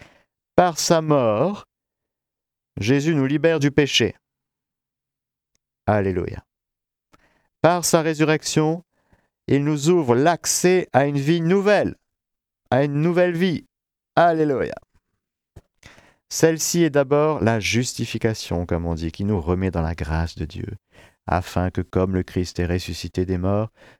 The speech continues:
nous vivions nous aussi dans une vie nouvelle. Romains six quatre.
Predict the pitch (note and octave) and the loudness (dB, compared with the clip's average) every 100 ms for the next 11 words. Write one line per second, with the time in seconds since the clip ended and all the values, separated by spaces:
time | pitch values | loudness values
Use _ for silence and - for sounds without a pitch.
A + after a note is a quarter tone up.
0 | _ G#2+ G#2+ A#2 G#2 F#2 F#2 C3+ D#3 C#3+ | _ -2 0 -2 0 0 0 0 0 0
1 | C3+ - D#3 C3 A2+ G2+ G2+ G2+ A#2+ C#3+ | -2 -2 -2 0 -2 -2 -2 0 -2 -2
2 | _ _ - G2+ A#2+ D3+ C3 G#2+ - D#2+ | _ _ -10 -2 0 2 2 2 0 -2
3 | G#2 G#2+ G#2+ - F2+ - - - - | 0 0 -4 -6 -8 -8 -8 -8 -12